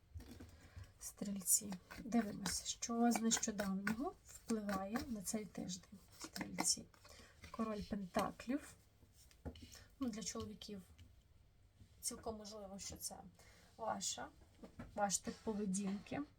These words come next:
так, ваш тип енергії, який відповідає за ресурси, за інвестиції, за фінанси. Така енергія опікуна. В тому ж числі це може бути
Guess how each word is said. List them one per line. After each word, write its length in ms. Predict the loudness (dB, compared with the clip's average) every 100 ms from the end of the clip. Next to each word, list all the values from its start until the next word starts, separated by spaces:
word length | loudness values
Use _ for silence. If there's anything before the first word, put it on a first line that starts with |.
| -8
так, 300 | -2 -2 6
ваш 220 | 6 6
тип 240 | 0 -2 0
енергії, 380 | 2 2 2
який 240 | 0 -4 -6
відповідає 600 | -6 -4 -2 4 4 4
за 160 | 2 4
ресурси, 560 | 4 4 4 6 4
за 140 | 4 6
інвестиції, 1040 | 6 6 2 4 4 4 2 0 -2 -4 -10 -16 -16 -18 -4
за 180 | 2 4
фінанси. 840 | 4 2 6 6 6 4 2 0 -2 -8 -14 -14 -14 -14 -16 -8
Така 320 | 2 2 4
енергія 440 | 4 4 6 4 2 0
опікуна. 600 | -2 0 0 2 2 -2 -10 -14
В 60 | -6
тому 220 | -2 -2
ж 100 | -2
числі 420 | 0 2 2 0
це 140 | 0 0
може 260 | 2 0
бути 440 | 0 -6 -2 2